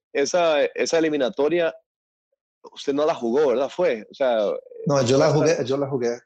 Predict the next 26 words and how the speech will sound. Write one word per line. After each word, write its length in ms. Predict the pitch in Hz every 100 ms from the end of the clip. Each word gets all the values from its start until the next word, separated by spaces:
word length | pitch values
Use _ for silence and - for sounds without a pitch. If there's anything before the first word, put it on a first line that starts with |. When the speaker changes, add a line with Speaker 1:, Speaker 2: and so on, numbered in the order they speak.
| _ _ _ _
Speaker 2:
Jugué 340 | - 131 160
la 160 | 196 -
primer 340 | 160 170 151
parte, 540 | 165 180 214 269 262 - _ _ _ _ _ _ _ _ _ _ _ _ -
eh, 800 | 120 113 110 107 107 104 110 - -
jugué 260 | 120 120
la 120 | 135 151
primer 340 | 135 139 135
parte, 480 | 139 120 107 - 98 _ _ _ _ _ _
este, 960 | 113 104 - - 101 98 95 92 92 - _ _ _ _ _ _ _ _ _ _
y 140 | - 127
después 600 | 123 113 - 147 151 151
de 220 | 156 170
eso, 420 | 185 - 233 214 - _ _ _ _ -
cuando 280 | 120 117
hubo 140 | 131 156
el 100 | 147
cambio 400 | 160 160 165 170
de, 220 | 147 127
de 220 | 117 117
entrenador, 680 | 113 110 120 113 113 147 185
que 100 | 131
salió 580 | - 110 123 139 135 120
Gustavo 420 | 110 - 127 135
de 80 | 135
Simone 500 | 131 120 143 175